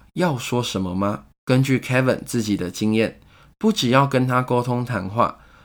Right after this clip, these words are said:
还要做到确实的倾听。什么叫做确实的倾听呢？在演讲的原文中，这句话叫做“Listen to understand”，指的就是倾听到了解对方。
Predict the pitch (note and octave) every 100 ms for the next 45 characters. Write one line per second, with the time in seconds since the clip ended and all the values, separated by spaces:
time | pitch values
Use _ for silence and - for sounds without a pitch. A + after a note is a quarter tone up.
0 | _ - A2+ B2 C#3 C3 B2 - - E3+
1 | - G2+ F#2+ - B2 B2 - B2+ - -
2 | _ _ - - - - E3 D#3 G3+ G3
3 | G3 - A3 G3+ C3+ A#2+ G#2+ - D3 D3
4 | D#3+ D#3+ D#3+ - - - - - D#3 C#3+
5 | A#2 B2 F3+ G3+ D#3 A#2 G#2+ G#2+ A#2 A#2
6 | B2 D3+ - - - - C3 A#2+ B2 A#2+
7 | A#2 A2+ G#2 A#2 - - - _ C3 E3
8 | F3 F3+ F#3 - _ _ - B2 C3+ -
9 | _ B2+ C#3+ C3 C3+ - A#2+ F#2 D2 -
10 | - - - - - - A2 G2+ G#2+ B2
11 | A#2 B2+ - - _ - - E3 D#3+ D3+
12 | D#3 C#3 - - A2 A2+ D3 A2 - A2+
13 | G2 - G#2 -